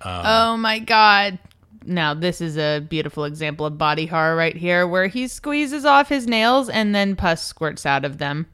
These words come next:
Speaker 1: Oh, it's terrible.
Speaker 2: Oh
Speaker 1: Oh,
Speaker 2: my
Speaker 1: God.
Speaker 2: God.
Speaker 1: <laughs>
Speaker 2: Oh, it's so good and awful.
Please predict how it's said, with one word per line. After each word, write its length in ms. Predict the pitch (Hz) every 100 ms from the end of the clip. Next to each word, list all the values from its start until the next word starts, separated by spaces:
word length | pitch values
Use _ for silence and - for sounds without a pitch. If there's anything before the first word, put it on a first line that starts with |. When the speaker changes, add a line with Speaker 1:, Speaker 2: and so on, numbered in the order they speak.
| - -
Speaker 1:
Oh, 160 | 110 101
it's 180 | 92 -
terrible. 300 | - 87 175
Speaker 2:
Oh 340 | 185 196 196
Speaker 1:
Oh, 40 | 196
Speaker 2:
my 280 | 196 190 185
Speaker 1:
God. 840 | 185 220 214 214 208 202 202 202
Speaker 2:
God. 180 | - - -
Speaker 1:
<laughs> 60 |
Speaker 2:
Oh, 400 | - 226 220 220 220
it's 200 | 214 -
so 340 | - 226 220
good 260 | 214 220 214
and 140 | 214
awful. 880 | - 196 196 208 214 202 202 214 -